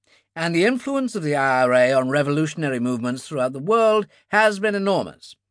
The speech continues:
Only a handful of years ago, they virtually brought London to a standstill, blew up the Baltic Exchange, almost wiped out the entire British cabinet at Brighton."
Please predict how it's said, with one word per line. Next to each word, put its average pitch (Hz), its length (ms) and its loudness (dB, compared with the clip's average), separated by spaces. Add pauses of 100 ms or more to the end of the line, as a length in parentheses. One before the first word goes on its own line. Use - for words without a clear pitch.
(580)
Only 190 300 2
a 170 120 4
handful 170 520 0
of 131 100 -2
years 139 300 0
ago, 160 520 0
they 156 200 -2
virtually 143 540 -2
brought 139 300 -4
London 135 420 -2
to 123 120 -4
a 120 60 -4
standstill, 170 760 -2 (680)
blew 175 240 2
up 175 160 2
the 165 80 -2
Baltic 156 300 2
Exchange, 160 800 -4 (280)
almost 165 600 2
wiped 143 280 -2
out 139 180 0
the 143 80 -4
entire 143 440 -2
British 117 280 -8
cabinet 147 460 -2
at 208 140 -8
Brighton." 214 440 -2